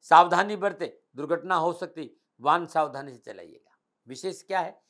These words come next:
किसी भी प्रकार की एलर्जी हो उसे नजरअंदाज नहीं करें, तुरंत चिकित्सा का सहारा लें। क्या उपाय करें? इस महीने एक नवंबर को ही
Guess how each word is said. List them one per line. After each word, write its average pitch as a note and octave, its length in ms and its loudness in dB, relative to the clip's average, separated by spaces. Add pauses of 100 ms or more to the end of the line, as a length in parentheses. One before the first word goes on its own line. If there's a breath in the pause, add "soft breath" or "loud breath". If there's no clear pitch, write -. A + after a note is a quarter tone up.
(260)
किसी C#4+ 240 -4
भी D4+ 100 -4
प्रकार G#3+ 400 2
की F3+ 160 -14
एलर्जी E3+ 460 -4
हो D3 360 -10 (160)
उसे D3 180 -12
नजरअंदाज D#3 680 0
नहीं D#3+ 180 -12
करें, F3 180 -8 (300)
तुरंत D3+ 360 -12
चिकित्सा C#3 300 -16
का B2+ 100 -12
सहारा G2 300 -16
लें। F#2+ 160 -20 (380)
क्या C3+ 140 0
उपाय G#2 300 -10
करें? - 200 -20 (320)
इस F3+ 200 -20
महीने C3 380 -18 (1040)
एक A#3 220 4
नवंबर F#3+ 440 -6
को E3+ 140 -8
ही D3+ 220 -10